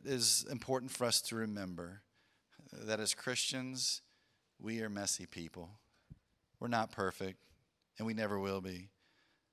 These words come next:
And messy people can help other messy people in their messes. But that also means making sure that Jesus is the foundation of our life,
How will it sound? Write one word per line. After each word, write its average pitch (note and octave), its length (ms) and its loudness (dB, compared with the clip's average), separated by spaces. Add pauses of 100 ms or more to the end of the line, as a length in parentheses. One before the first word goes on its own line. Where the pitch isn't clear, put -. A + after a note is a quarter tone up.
(360)
And G#2 120 0
messy B2 260 4
people A2 300 0
can A2 120 -2
help A2+ 220 0
other G#2 220 4
messy G2 280 0
people G2 380 -4
in F2+ 80 -4
their F2+ 140 -4
messes. F2 580 -6 (960)
But F#2+ 80 -8
that A2 120 6
also A2+ 300 8
means G#2 280 0
making A2 240 6
sure G#2 240 4
that G2 140 0
Jesus F#2+ 380 4
is F2 120 0
the E2+ 80 -6
foundation E2+ 560 0
of D#2+ 80 -2
our E2 80 0
life, C2+ 480 -10